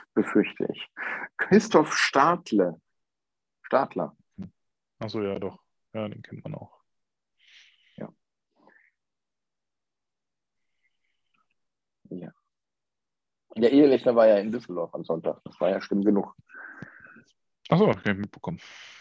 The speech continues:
Speaker 2: Aber
Speaker 1: Äh, hast du nichts verpasst?
Speaker 2: Ja, das glaub ich.
Speaker 1: Boah.
Speaker 2: Ja, den finde ich auch ganz furchtbar zuzuhören, muss ich sagen. Das ist
Speaker 1: Ganz ehrlich, da
Speaker 2: ist
Speaker 1: guck ich lieber
Speaker 2: nicht zum
Speaker 1: fünf Spiele am Stück.
Speaker 2: Eishockey-Kommentieren gemacht.
Speaker 1: Da guck ich lieber fünf Spiele am Stück kommentiert von Mirko Heinz.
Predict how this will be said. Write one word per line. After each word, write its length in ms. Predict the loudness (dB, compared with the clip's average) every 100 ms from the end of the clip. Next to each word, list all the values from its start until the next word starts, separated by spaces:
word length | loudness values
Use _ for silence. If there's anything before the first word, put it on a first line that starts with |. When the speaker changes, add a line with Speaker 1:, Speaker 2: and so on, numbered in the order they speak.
| -20 -6
Speaker 2:
Aber 340 | -4 -4 -8 -6 0
Speaker 1:
Äh, 340 | 2 4 2 0 -2
hast 160 | 2 4
du 40 |
nichts 160 | 4 2
verpasst? 460 | 0 0 -4 -8 -14 _ _ _ _ _ _
Speaker 2:
Ja, 260 | 4 6 4 -4
das 160 | -14
glaub 240 | -12 -14 -12
ich. 140 | -14 -16 -20 -20 -20 -20 -20 -20 -20 _ _
Speaker 1:
Boah. 300 | -10 -8 -4
Speaker 2:
Ja, 80 | 0
den 120 | 0
finde 180 | 0 0
ich 60 | 0
auch 80 | 0
ganz 220 | -2 -2
furchtbar 380 | -4 -2 -4 -6
zuzuhören, 420 | -8 -8 -6 -6
muss 140 | -10
ich 100 | -12
sagen. 320 | -10 -10 -10
Das 240 | -12 -14 -14
ist 400 | -14 -14 -18 -20 -16 -4 2
Speaker 1:
Ganz 240 | 2 4
ehrlich, 340 | 4 6 6 4
da 80 |
Speaker 2:
ist 60 | 4
Speaker 1:
guck 160 | 6 4
ich 120 | 6
lieber 320 | 4 6 6
Speaker 2:
nicht 100 | 4
zum 100 | 2 6
Speaker 1:
fünf 120 | 6
Spiele 300 | 6 6 6
am 60 | 8
Stück. 40 |
Speaker 2:
Eishockey-Kommentieren 500 | 6 4 2 -2 -2
gemacht. 540 | -2 -4 -4 -6 -16 -20 _ -20 -20 -14 -12
Speaker 1:
Da 60 | -6
guck 180 | -6
ich 80 | -4
lieber 280 | -2 4 4
fünf 260 | 4 -4 -6
Spiele 300 | -8 -4 -4
am 100 | -6
Stück 220 | -8 -8
kommentiert 420 | -6 -8 -6 -6
von 140 | -4 -4
Mirko 280 | -4 -4 -6
Heinz. 380 | -8 -12 -20